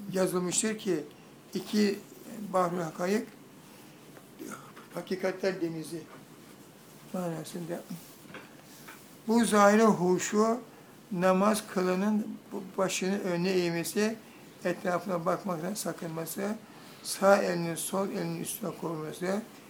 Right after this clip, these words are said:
ve kırada hazır kalb ile okumasıdır. Batini huşu ise kalbinden Allah'tan gayri her şeyi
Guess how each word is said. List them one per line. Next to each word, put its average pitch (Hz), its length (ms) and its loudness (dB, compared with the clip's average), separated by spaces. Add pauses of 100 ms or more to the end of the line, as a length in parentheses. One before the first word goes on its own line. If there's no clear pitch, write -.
(380)
ve 185 240 0 (240)
kırada 190 480 2
hazır 202 520 0 (880)
kalb 196 320 2
ile 196 240 2
okumasıdır. 165 1080 -2 (2250)
Batini 208 720 8
huşu 214 800 4 (720)
ise 226 380 6 (880)
kalbinden 190 720 4
Allah'tan 185 800 2 (200)
gayri 185 260 2
her 202 180 0
şeyi 202 440 0